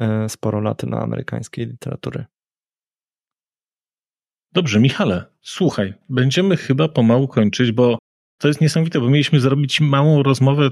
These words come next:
Speaker 2: o planach, n-, książkowych, a tymczasem wyszła całkiem spora rozmowa w ogóle o wydawnictwie i o, i o, i o trochę misji,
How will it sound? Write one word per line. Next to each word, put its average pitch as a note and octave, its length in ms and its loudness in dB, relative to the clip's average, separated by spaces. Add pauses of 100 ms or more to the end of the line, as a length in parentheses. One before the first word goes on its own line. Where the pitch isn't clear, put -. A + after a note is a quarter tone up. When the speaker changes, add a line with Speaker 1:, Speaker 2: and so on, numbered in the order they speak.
Speaker 2:
o B2+ 220 0
planach, C3 720 0
n-, B2 720 0
książkowych, C3+ 680 0
a C#3 60 2
tymczasem C3+ 640 2 (160)
wyszła C#3 380 2 (420)
całkiem C3 280 0
spora C3+ 320 2
rozmowa B2+ 500 4
w B2+ 80 -2
ogóle B2+ 360 2
o C3 300 0
wydawnictwie B2+ 640 0
i A2+ 120 4
o, G#2 140 -2 (100)
i B2+ 320 0
o, B2 360 2 (680)
i D3 60 4
o C3+ 40 0
trochę C3 240 0
misji, C3+ 480 2